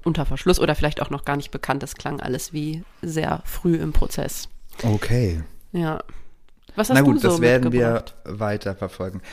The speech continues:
Speaker 2: Äh,
Speaker 1: Mhm.
Speaker 2: mitgebracht, ähm, ich hab mal ein bisschen überlegt, was ich jetzt in den letzten beiden Wochen so geguckt habe.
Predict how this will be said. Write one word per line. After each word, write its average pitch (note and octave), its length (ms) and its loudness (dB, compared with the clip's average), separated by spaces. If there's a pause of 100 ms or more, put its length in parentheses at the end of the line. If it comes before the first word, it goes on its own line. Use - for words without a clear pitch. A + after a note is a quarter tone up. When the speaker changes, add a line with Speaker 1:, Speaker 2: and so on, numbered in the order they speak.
(160)
Speaker 2:
Äh, C3+ 120 8
Speaker 1:
Mhm. D3+ 60 6
Speaker 2:
mitgebracht, A#2+ 640 4
ähm, D#3+ 440 6
ich G3 120 -4
hab F3 220 2
mal D3+ 420 6 (160)
ein C#3+ 100 0
bisschen E3 240 0
überlegt, D3 320 0
was C#3 120 0
ich C3+ 80 -6
jetzt - 240 -8
in B2 80 -2
den B2 60 2
letzten C3 280 -2
beiden A#2 260 4
Wochen A#2 260 6
so G#2 240 4
geguckt - 440 2
habe. G2+ 400 2